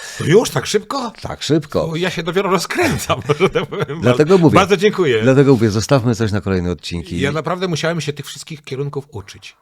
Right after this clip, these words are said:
Speaker 1: I aż uwielbiam się uczyć, więc uczyć się pielęgniarstwa, uczyć się w sensie wyposażenia, w sensie jak to działa, po co to działa, czemu to służy.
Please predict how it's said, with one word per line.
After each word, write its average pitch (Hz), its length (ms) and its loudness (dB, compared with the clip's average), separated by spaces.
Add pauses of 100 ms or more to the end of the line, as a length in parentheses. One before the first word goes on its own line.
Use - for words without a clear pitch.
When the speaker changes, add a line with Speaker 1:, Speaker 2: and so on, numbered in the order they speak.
Speaker 1:
I 147 140 -12 (100)
aż 113 440 -8
uwielbiam 117 600 -6
się - 160 -14
uczyć, - 480 -18 (380)
więc 117 320 -6
uczyć 143 300 -6
się 135 120 -6
pielęgniarstwa, 127 680 -2
uczyć 123 260 -6
się 143 100 -6
w - 40 -10
sensie 151 240 -2
wyposażenia, 131 800 -2
w - 40 -12
sensie 135 480 -6 (400)
jak 143 280 -4
to 175 120 -6
działa, 135 420 -4
po 160 140 -8
co 135 140 -10
to 113 160 -10
działa, 110 240 -8
czemu 123 220 -12
to 117 120 -12
służy. 113 440 -12